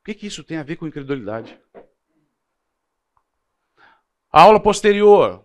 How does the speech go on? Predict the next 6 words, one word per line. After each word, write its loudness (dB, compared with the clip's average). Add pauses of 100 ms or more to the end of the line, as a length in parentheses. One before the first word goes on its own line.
(120)
nós -16
vamos -14
falar 2
sobre -8
cobiça. -12 (3500)
Amargura. -12